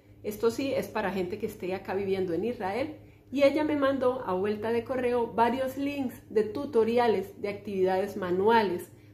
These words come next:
para tenerlos entretenidos y le ayudó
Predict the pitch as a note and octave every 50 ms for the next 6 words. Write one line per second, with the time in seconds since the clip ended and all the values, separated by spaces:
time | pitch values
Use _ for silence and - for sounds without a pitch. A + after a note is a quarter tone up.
0 | - - - D4+ D4+ D4 D4 C4 A#3 A3 G#3 G#3 A3 A3+ A3 A3+ G#3 F#3+ - G#3+
1 | G#3 G3+ - A#3+ C4 D#4 F#4+ G#4+ F4+ - - - - - - - C#4 C#4+ C#4 B3+
2 | B3+ A#3+ A3+ G#3+ A3+ G#3+ G#3 G#3+ G#3+ G#3+ A3 G#3+ - -